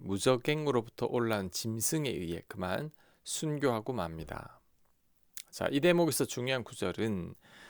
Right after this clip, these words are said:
증언을 마칠 때라는 칠 절 말씀입니다. 해야 할 사명을 다한 후에,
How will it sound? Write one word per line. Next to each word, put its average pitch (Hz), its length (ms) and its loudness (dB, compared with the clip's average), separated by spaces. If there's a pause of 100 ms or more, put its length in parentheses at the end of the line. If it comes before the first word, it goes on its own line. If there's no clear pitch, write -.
(240)
증언을 147 640 4
마칠 117 580 0
때라는 92 880 0
칠 - 260 -6
절 120 360 0
말씀입니다. 82 960 -6 (920)
해야 185 280 10
할 180 180 10
사명을 165 540 4
다한 131 440 0
후에, 131 560 4